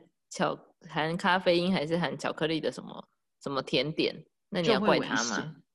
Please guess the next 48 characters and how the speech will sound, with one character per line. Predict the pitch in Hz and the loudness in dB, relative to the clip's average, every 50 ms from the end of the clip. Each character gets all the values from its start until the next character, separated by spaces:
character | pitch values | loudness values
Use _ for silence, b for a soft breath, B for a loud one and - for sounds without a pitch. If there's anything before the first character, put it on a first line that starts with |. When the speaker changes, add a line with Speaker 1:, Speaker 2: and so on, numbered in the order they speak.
| _ - | _ -8
Speaker 2:
对 | - 156 | -6 -6
啊， | 90 - - - - 180 | -6 -6 -8 -8 -8 -8
所 | - - 247 | -2 2 4
以 | 254 254 | 4 4
其 | 254 247 262 269 | 4 6 6 6
实 | 262 254 233 | 8 6 6
我 | 196 170 | 6 4
觉 | 170 226 254 | 4 6 8
得 | 269 262 | 8 8
训 | 262 - 285 269 240 240 | 8 8 8 8 10 10
练 | 254 240 220 202 | 8 8 6 4
不 | 180 185 | 4 4
是 | 190 226 226 202 | 2 2 0 0
说 | - 220 196 | 2 2 2
好 | 180 180 147 139 151 | 2 2 0 -2 0
像 | 196 202 196 185 175 170 165 156 160 | 2 2 4 4 2 2 0 0 0
我 | 151 147 | 0 0
的 | 143 156 | 0 0
狗 | 143 147 135 113 107 | -2 -4 -6 -6 -4
一 | 139 139 | -4 -2
定 | 160 175 180 180 | -2 -2 0 2
要 | 170 165 165 156 151 151 156 | 2 2 2 2 2 0 -2
怎 | 143 - 147 120 | -4 -6 -6 -6
么 | 117 123 | -4 -2
样， | 139 151 156 156 147 B B B B B B B B B _ _ - | 0 0 0 0 -2 B B B B B B B B B _ _ -6
好 | 147 | -2
像 | 170 196 196 180 170 | 0 2 2 2 2
一 | 165 | 2
定 | 175 | 0
要 | 190 185 180 | 2 0 2
会 | 175 196 180 165 151 | 2 2 0 0 0
坐 | - - 180 160 | -2 -2 -2 -2
下 | 165 185 175 156 | 0 0 0 2
握 | 151 165 156 135 | 2 0 -2 -2
手 | 135 - - - 80 - | -4 -6 -8 -10 -12 -12
什 | - - | -12 -12
么 | - - - 80 131 - | -12 -14 -14 -14 -12 -10
转 | 151 - 131 | -10 -8 -6
圈 | 127 131 135 131 135 | -4 -2 -2 -2 -2
圈， | - - 131 123 143 | -2 -2 -4 -4 -4
其 | - - 220 220 | -6 -4 -4 -4
实 | 196 180 | -4 -4
不 | - 156 151 | -4 -4 -4
用。 | 160 185 190 175 151 160 | -2 0 -2 -2 -2 -2
但 | 180 220 226 226 | -2 -2 -2 -2
是 | 214 220 220 | -4 -4 -6
就 | 196 202 214 | -4 -2 -2
是 | 208 220 214 196 | -2 -2 -2 -4